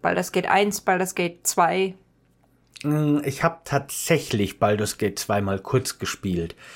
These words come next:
Speaker 2: weil das vor ein paar Jahren in der Enhanced Edition irgendwie nochmal H D released wurde oder so. Und ich dachte mir, „Ach komm, das ist so ein Klassiker, den hab ich verpasst, das schaue ich mir an.“ Aber ich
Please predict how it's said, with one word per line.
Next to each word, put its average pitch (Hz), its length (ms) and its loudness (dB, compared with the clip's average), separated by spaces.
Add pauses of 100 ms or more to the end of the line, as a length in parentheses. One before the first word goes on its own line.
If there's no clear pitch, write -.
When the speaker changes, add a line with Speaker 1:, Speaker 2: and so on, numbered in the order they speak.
(200)
Speaker 2:
weil 123 540 4
das 170 240 2
vor 147 180 2
ein 139 140 0
paar 127 280 4
Jahren 127 420 6
in 131 260 0
der 117 300 4
Enhanced 120 640 0
Edition 117 580 0
irgendwie 113 500 0
nochmal 107 480 4
H 110 120 2
D 107 300 0
released 113 520 0
wurde 98 240 2
oder 107 160 0
so. 135 140 4
Und 147 100 2
ich - 100 0
dachte - 260 0
mir, 120 100 2
„Ach - 20 -12
komm, 160 200 0
das 139 120 2
ist - 80 -6
so 131 60 2
ein 110 60 -2
Klassiker, 147 460 0
den 123 180 2
hab 117 120 2
ich - 100 -6
verpasst, - 400 -4
das 110 60 -4
schaue - 220 -2
ich - 100 -6
mir 107 160 -4
an.“ 82 160 -6 (680)
Aber 127 840 4 (420)
ich 127 300 0